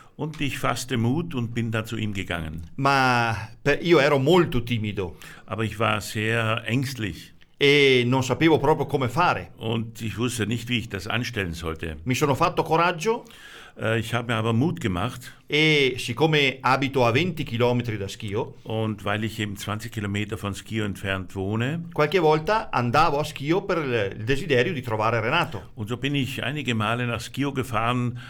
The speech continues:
Speaker 1: mit dem Wunsch, eben Renato zu treffen.
Speaker 2: Ma per cinque volte
Speaker 1: Aber fünfmal
Speaker 2: sono andato per niente,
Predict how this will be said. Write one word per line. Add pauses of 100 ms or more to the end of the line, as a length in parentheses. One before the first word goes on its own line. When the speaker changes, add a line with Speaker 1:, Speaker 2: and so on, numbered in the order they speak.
(180)
Speaker 1:
mit
dem
Wunsch,
eben
Renato
zu
treffen. (100)
Speaker 2:
Ma
per
cinque
volte (400)
Speaker 1:
Aber
fünfmal
Speaker 2:
sono
andato
per
niente,